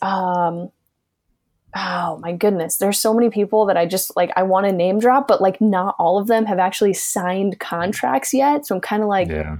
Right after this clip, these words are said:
Speaker 1: "Ah, go sign your contract so I can drop your name." <laughs> Um, but I guess, like, long story short, um, you know, we're, we're really focused on, the, the first part was building out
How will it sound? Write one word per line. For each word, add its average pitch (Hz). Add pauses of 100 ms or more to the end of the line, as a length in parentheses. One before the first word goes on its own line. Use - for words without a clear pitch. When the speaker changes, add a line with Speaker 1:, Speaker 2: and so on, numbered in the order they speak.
(100)
Speaker 1:
"Ah, - (280)
go 320
sign -
your 349
contract 415
so -
I 415
can 415
drop 359
your 427
name." 427 (480)
<laughs> 240 (840)
Um, 202 (520)
but 262
I 277
guess, 339
like, 269
long 226
story 208
short, 196
um, 180 (840)
you 254
know, 226
we're, 220
we're 226
really 247
focused 208
on, 180
the, 208
the 208
first 285
part 233
was 190
building 190
out 170